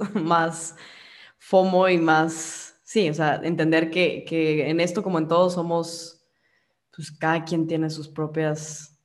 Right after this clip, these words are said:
motivaciones y sus propios retos y, y, y todo, ¿no? Es completamente personal y eso es súper clave, sobre todo ahorita en,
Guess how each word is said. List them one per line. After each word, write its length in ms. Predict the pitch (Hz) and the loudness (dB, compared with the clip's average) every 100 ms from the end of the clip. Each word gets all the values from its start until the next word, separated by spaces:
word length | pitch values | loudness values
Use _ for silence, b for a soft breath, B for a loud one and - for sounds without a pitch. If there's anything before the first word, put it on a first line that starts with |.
| _ - | _ -6
motivaciones 720 | 160 156 151 147 156 156 156 | -4 -2 -4 -2 -2 -2 -2
y 60 | |
sus 160 | 147 143 | -4 -6
propios 320 | 151 147 151 | -6 -4 -4
retos 460 | 151 139 143 151 156 | -2 -4 -4 -6 -6
y, 200 | 143 131 | -6 -6
y, 640 | - 147 143 139 143 143 - | -8 -8 -6 -8 -12 -16 -14
y 120 | 143 | -12
todo, 360 | 147 156 131 - | -2 0 0 -2
¿no? 220 | 135 170 | -6 -8
Es 140 | 160 | -10
completamente 1120 | - 151 156 156 147 147 147 143 147 - - _ | -8 -6 -6 -4 -4 -4 -2 -4 -6 -12 -18 _
personal 520 | - 147 151 139 131 135 | -6 -6 -4 -4 -4 -4
y 60 | |
eso 180 | 139 143 | -4 -6
es 360 | 143 147 - _ | -8 -10 -16 _
súper 440 | - 196 175 165 156 | -6 -4 0 -2 2
clave, 340 | 151 143 147 | 2 2 0
sobre 240 | 147 143 | -2 -4
todo 180 | 143 143 | -4 -2
ahorita 360 | 143 143 143 143 | -2 -2 -4 -4
en, 260 | 127 - | -4 -10